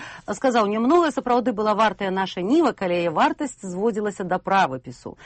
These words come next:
У такім разе, дарэчы, яе месца лёгка можа заняць кожны іншы. Пачынай выдаваць газету клясычным правапісам».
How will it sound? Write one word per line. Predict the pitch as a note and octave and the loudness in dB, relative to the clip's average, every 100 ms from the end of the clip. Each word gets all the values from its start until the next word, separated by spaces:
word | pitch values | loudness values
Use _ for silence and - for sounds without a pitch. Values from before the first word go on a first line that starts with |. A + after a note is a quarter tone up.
| - E3+ | -14 -4
У | |
такім | F#3 F#3 E3 | -2 -2 2
разе, | G3+ C#4 | 2 2
дарэчы, | C#4+ D4 C#4+ G#3 | 0 0 -2 -2
яе | F3 | -2
месца | F3 F#3+ E3 | -2 -4 -4
лёгка | F3 D4 - G#3+ | 0 0 0 -4
можа | G3+ F3+ | -4 -4
заняць | E3 E3+ F3+ | -4 -4 -4
кожны | - F#3 F3 F3 | -4 -6 -4 -4
іншы. | - G3 D#3+ C#3+ | -4 -4 -4 -8
Пачынай | - C#3 D#3 F#3+ A3+ | -10 -10 -4 -2 -2
выдаваць | F#3+ F3 F3+ | -2 0 0
газету | E3 C3+ C#3+ E3+ E3 - _ | -2 -6 -4 -4 -6 -6 _
клясычным | E3 D3 - B2+ - C#3 | -6 -6 -6 -10 -8 -8
правапісам». | C3 C3+ - - - - | -4 -4 -4 -12 -16 -18